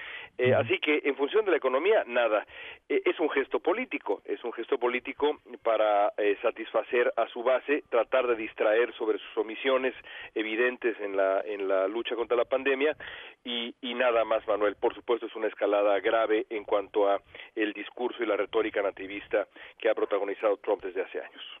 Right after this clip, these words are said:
Speaker 2: Entonces lo colocamos, digamos, eh, del lado de la narrativa, ¿no? De la, de la política, León, con el número de desempleados que ya hemos visto, que hemos platicado incluso, con el tamaño del impacto económico.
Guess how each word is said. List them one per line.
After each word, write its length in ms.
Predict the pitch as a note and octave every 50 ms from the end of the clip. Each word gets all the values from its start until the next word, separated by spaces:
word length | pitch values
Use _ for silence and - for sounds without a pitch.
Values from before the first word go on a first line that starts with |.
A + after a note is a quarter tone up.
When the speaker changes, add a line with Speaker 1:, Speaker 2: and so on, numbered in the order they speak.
| _ - - - -
Speaker 2:
Entonces 200 | C3 D3+ D3 D#3+
lo 80 | D3+
colocamos, 460 | - E3 D#3 D3+ C#3+ F#3 G3 G3+ G3
digamos, 380 | E3+ D#3 E3+ F3+ F#3 E3 D#3 - -
eh, 120 | C3 A#2+ A2
del 140 | B2 B2
lado 140 | C3+ D3+ D#3
de 60 | C#3
la 140 | B2+ A#2 A#2
narrativa, 540 | A2 A2 G#2+ G#2 G2+ F#2+ - - A2+ G2+ G2+
¿no? 120 | C3+ F3
De 100 | F3+ D3
la, 160 | B2 A#2 - -
de 120 | - C3 B2
la 120 | A#2+ A2+
política, 840 | - - A#2+ A#2+ C3 D3+ D#3 - - E3+ D3+ - E3 D#3+ D#3 - -
León, 420 | - B2+ B2+ B2 B2+ C3+ D#3+ F#3 -
con 240 | - E3 E3 D#3 D3+
el 140 | C#3+ C#3 C#3+
número 400 | E3 F#3 G3 G3+ F#3+ F#3 E3+ C#3
de 160 | C3 B2 A#2+
desempleados 960 | A2+ A2+ G#2+ - - A#2 A2 G#2+ - - B2 B2+ C3+ C3+ C3+ C#3 C3+ - -
que 240 | - A#2+ A2+ G#2+ G#2+
ya 120 | A2 A#2
hemos 500 | A#2+ A#2+ B2 A#2+ A2 G#2 - G2+ - - -
visto, 380 | A#2 C3+ D3 C#3+ - - B2
que 80 | - B2
hemos 120 | A#2+ A2
platicado 480 | - A2 G#2+ G#2+ - A2 G2+ - A#2 A#2
incluso, 560 | A#2 G#2 - A#2 A#2+ C3 B2+ - - D3 C#3 - - - - - - - _ _ -
con 300 | - B2+ B2+ B2+ B2+ B2+
el 180 | B2+ A#2 A2+
tamaño 400 | - B2 B2 C3 C#3 D3 C#3+ C#3
del 160 | C3 A#2+ A#2 A2+
impacto 380 | A2 G#2 - C3 - - C#3+
económico. 720 | A#2+ - B2+ B2 C3 D3 D#3+ E3 E3 - - F3+ E3+ D#3